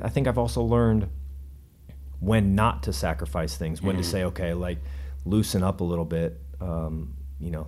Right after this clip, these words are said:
Speaker 1: lighten up,
Speaker 2: Mm-hmm.
Speaker 1: do this fun thing, and, and, you know, don't
Speaker 2: Yeah.
Speaker 1: be so serious and so focused all the time."
Speaker 2: Yeah.
Speaker 1: Um, I, I, I think that has helped me too.
Speaker 2: Yeah. I think, I think some people will hear this and they, like,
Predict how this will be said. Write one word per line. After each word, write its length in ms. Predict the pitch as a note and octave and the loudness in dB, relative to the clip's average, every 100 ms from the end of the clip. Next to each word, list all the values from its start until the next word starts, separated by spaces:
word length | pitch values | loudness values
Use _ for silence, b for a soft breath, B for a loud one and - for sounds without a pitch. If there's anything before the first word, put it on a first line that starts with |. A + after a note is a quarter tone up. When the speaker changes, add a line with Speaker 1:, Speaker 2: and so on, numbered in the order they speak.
| F#2+ | -6
Speaker 1:
lighten 360 | F2 F#2 F#2 F2+ | -2 -2 0 0
up, 300 | F2 E2+ - - - | 0 -4 -10 -16 -10
Speaker 2:
Mm-hmm. 260 | E2 E2 D#2 - - - | -8 -6 -8 -10 -10 0
Speaker 1:
do 160 | G2 | 2
this 340 | F#2 F#2 F2+ - | 2 0 -2 -10
fun 380 | - G2 G2+ F#2+ | 0 2 4 4
thing, 500 | F#2+ F2 E2+ E2 - | 2 2 2 0 0
and, 220 | E2+ E2 | 0 0
and, 280 | E2 D2+ C2+ - - | -2 -2 -6 -10 -10
you 100 | - | -4
know, 160 | E2 D2+ C#2 | -2 -2 -4
don't 180 | F2 E2+ | -2 -2
Speaker 2:
Yeah. 80 | C2+ | -2
Speaker 1:
be 140 | E2 | -4
so 460 | - - - F#2 E2 | -4 -2 2 2 2
serious 720 | - F#2 E2+ E2 E2 E2 - | -2 -2 0 0 0 -2 -4
and 100 | D#2 | -6
so 280 | - E2+ D#2+ - - | -4 -2 -4 -8 -4
focused 420 | E2+ E2 D2+ - | -2 -2 -6 -6
all 140 | D2+ D2+ | -6 -6
the 80 | |
time." 460 | C#2+ - D2 D2 C#2+ C#2 D2+ | -8 -8 -6 -6 -8 -8 -6
Speaker 2:
Yeah. 180 | D#2+ C#2+ | -4 -4
Speaker 1:
Um, 160 | C#2+ C#2+ | -6 -8
I, 100 | D#2+ | -6
I, 320 | B1 E2 E2 C#2+ | -4 -4 -4 -6
I 40 | |
think 280 | - F2 - | -6 -8 -4
that 220 | D#2+ D#2 | -4 -4
has 180 | D#2 C#2 | -6 -6
helped 220 | D#2 - | -8 -8
me 100 | D2 | -10
too. 320 | - D2 C#2 C2+ | -10 -8 -8 -8
Speaker 2:
Yeah. 200 | D#2+ D#2+ - B B | -8 -8 -10 B B
I 120 | C#3+ | 2
think, 160 | D3+ A#2 | 4 4
I 80 | A2+ | 0
think 180 | G#2+ | 0
some 180 | - G#2+ | 0 0
people 240 | G#2+ G2+ F2+ | 0 -2 -2
will 80 | E2+ | -2
hear 180 | G2 | -4
this 260 | F2+ F2 - | -2 -4 -4
and 100 | E2+ | -6
they, 120 | E2 | -6
like, 200 | E2 E2 | -6 -6